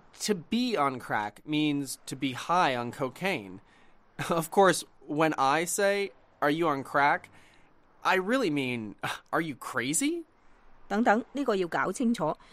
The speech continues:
Speaker 2: 你意思話 to be on crack 可以指吸毒，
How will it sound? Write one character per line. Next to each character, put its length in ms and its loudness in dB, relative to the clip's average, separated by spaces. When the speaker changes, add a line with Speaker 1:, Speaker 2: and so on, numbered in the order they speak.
Speaker 2:
你 180 0
意 40 0
思 240 0
話 280 0
to 120 2
be 120 0
on 300 -4
crack 280 -2
可 80 0
以 100 0
指 180 -6
吸 200 -4
毒， 140 0